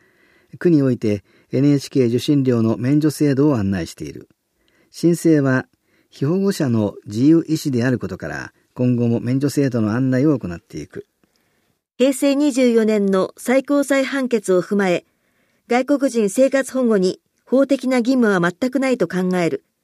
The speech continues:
Speaker 2: それにもかかわらず、外国人生活保護が現在行われていることは、適正で健全な福祉とは言えない。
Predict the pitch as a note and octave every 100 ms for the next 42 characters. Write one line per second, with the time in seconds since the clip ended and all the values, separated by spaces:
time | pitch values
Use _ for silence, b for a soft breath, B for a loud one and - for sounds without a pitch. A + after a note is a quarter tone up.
0 | _ _ _ _ _ - A#3 B3 A#3+ G#3
1 | G#3 A#3 A3+ G3+ F3 F3 - _ _ _
2 | _ A3+ B3 C#4 C4 B3+ G#3+ G3+ B3 B3
3 | B3+ - B3+ A3+ F#3 - - _ - A#3+
4 | B3 A3 F#3+ F3+ A#3+ B3 A#3+ A#3+ A#3 A3
5 | A3 G#3 F3 F#3+ _ _ _ - G3+ -
6 | C4 B3 A3+ - - - B3+ B3+ C4+ B3
7 | B3 - C#4 - A#3 G3+ F3 F3 E3